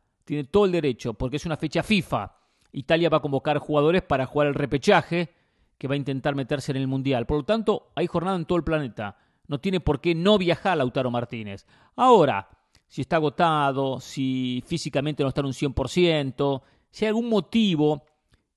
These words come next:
que uno diga, "Sí, vale la pena que se quede, que se recupere, que, que, que mejore físicamente, que descanse", está bien, está bien. Pueden arreglar entre ambas partes, explicarle a Scaloni y quedarse, eh, en Italia descansando, recuperándose para lo que va a ser después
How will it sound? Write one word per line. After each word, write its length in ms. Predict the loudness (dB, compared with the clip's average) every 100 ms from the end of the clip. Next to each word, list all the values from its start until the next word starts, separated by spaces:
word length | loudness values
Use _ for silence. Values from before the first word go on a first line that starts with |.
| _
que 360 | -4 -2 -2 -4
uno 140 | -2
diga, 180 | 0 0
"Sí, 260 | 2 0 0 _ -20 -8
vale 200 | -2 0
la 100 | 0
pena 220 | -2 -4
que 80 | -4
se 160 | -4
quede, 340 | 0 2 2 0
que 80 | -4
se 140 | -6
recupere, 720 | -6 -2 2 4 4 2 -2 -8 _ _ _ -8
que, 280 | -6 -6
que, 580 | -6 -4 -4 -4 -6 -8 -6
que 100 | -4
mejore 280 | 0 0
físicamente, 720 | 0 -4 -2 -2 -2 -4 -4
que 100 | -2
descanse", 480 | -2 0 0 0 -2
está 220 | -2 0
bien, 320 | 2 2 -2 -8 _
está 140 | -2
bien. 280 | 0 0 -4 _ _ _ _
Pueden 440 | 4 4 2 -2 -10 _ -20 -10
arreglar 480 | -2 0 4 4 4
entre 200 | 2 -2
ambas 260 | -2 -2
partes, 420 | 2 2 2 -2 -4
explicarle 400 | -6 -4 -2 -2
a 40 |
Scaloni 460 | 0 2 2 0 -4 _ _ _ _
y 80 | -4
quedarse, 580 | 0 0 0 -2 -4 -4
eh, 480 | -6 -4 -4 -6 -4
en 160 | 0 0
Italia 440 | 0 0 2 2
descansando, 680 | 0 -2 -2 -4 -4 2 2
recuperándose 800 | 2 0 0 2 2 0 0 0
para 180 | 2 2
lo 80 |
que 80 | 2
va 80 | 0
a 40 |
ser 200 | 0 0
después 460 | -2 0 4 4 0